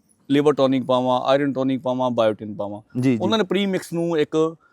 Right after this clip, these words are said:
Speaker 1: ਮੁੱਦਾ ਬਣਾਤਾ ਵੀ ਕੁਛ ਪਾਉਣ ਦੀ ਲੋੜ ਨਹੀਂ, ਇਕੱਲਾ ਪ੍ਰੀ ਮਿਕਸ ਪਾਓ।
Speaker 2: ਵੀ ਸਾਰੀਆਂ ਚੀਜ਼ਾਂ ਆ ਗਈਆਂ ਜੀ
Speaker 1: ਸਾਰੀਆਂ
Speaker 2: ਇਹਦੇ।
Speaker 1: ਚੀਜ਼ਾਂ ਇਹਦੇ ਵਿੱਚ ਆ ਗਈਆਂ ਜੀ।
Speaker 2: ਹੂੰ।
Speaker 1: ਹੁਣ ਸਾਡਾ ਘੋੜਿਆਂ ਦੇ ਵਿੱਚ ਇਹੀ ਲਾਂਚ ਕੀਤਾ ਹੋਇਆ।
Speaker 2: ਅੱਛਾ ਜੀ।
Speaker 1: ਨਾ ਹੀ ਤਾਂ ਫਾਰਮਰ ਕੋਲ ਇੰਨਾ ਸਮਾਂ ਹੈਗਾ ਵੀ
Speaker 2: ਹੂੰ।
Speaker 1: ਪਹਿਲਾਂ ਉਹ ਬਾਇਓਟਿਨ ਪਾਵੇ ਜੀ,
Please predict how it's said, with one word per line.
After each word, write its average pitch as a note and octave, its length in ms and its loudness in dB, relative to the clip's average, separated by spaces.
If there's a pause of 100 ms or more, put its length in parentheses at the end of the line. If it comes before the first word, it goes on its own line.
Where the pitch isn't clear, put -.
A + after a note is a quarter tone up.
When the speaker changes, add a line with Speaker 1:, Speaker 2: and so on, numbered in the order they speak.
(300)
Speaker 1:
ਮੁੱਦਾ C#3 280 2
ਬਣਾਤਾ D3 280 2
ਵੀ D#3 160 0 (160)
ਕੁਛ F#3+ 220 0
ਪਾਉਣ D3+ 220 -2
ਦੀ C#3+ 80 0
ਲੋੜ B2+ 160 -2
ਨਹੀਂ, B2+ 80 -4
ਇਕੱਲਾ C3+ 220 -2
ਪ੍ਰੀ A#2 200 -6
ਮਿਕਸ - 300 -12
ਪਾਓ। - 120 -18 (600)
Speaker 2:
ਵੀ B2 120 -6
ਸਾਰੀਆਂ C3 380 -4
ਚੀਜ਼ਾਂ A#2 280 -6
ਆ - 20 -6
ਗਈਆਂ G2+ 140 -10
ਜੀ G2 60 -10
Speaker 1:
ਸਾਰੀਆਂ A3 280 4
Speaker 2:
ਇਹਦੇ। F#3 160 -4
Speaker 1:
ਚੀਜ਼ਾਂ D#3 160 -2
ਇਹਦੇ D#3 220 2
ਵਿੱਚ C3+ 260 -2
ਆ B2 80 2
ਗਈਆਂ B2+ 180 -2
ਜੀ। D3 100 -2
Speaker 2:
ਹੂੰ। A2+ 540 -10 (120)
Speaker 1:
ਹੁਣ G#3+ 400 0 (420)
ਸਾਡਾ G#3 280 4
ਘੋੜਿਆਂ F#3 320 0
ਦੇ C#3+ 60 4
ਵਿੱਚ C#3 140 -2
ਇਹੀ D#3 220 0
ਲਾਂਚ B2+ 340 0
ਕੀਤਾ A#2 260 -2
ਹੋਇਆ। C3 300 -2 (220)
Speaker 2:
ਅੱਛਾ B2 180 -4
ਜੀ। A2+ 60 -2
Speaker 1:
ਨਾ F3 200 4
ਹੀ G#3 40 0
ਤਾਂ G#3+ 140 4
ਫਾਰਮਰ D#3 380 4
ਕੋਲ D#3+ 140 0
ਇੰਨਾ D#3 180 0
ਸਮਾਂ C3+ 300 -2
ਹੈਗਾ C#3+ 340 2 (180)
ਵੀ D3+ 40 0
Speaker 2:
ਹੂੰ। B2 80 0
Speaker 1:
ਪਹਿਲਾਂ D#3+ 180 2
ਉਹ D#3+ 100 0
ਬਾਇਓਟਿਨ B2+ 440 4
ਪਾਵੇ B2+ 280 0
ਜੀ, C#3 140 -12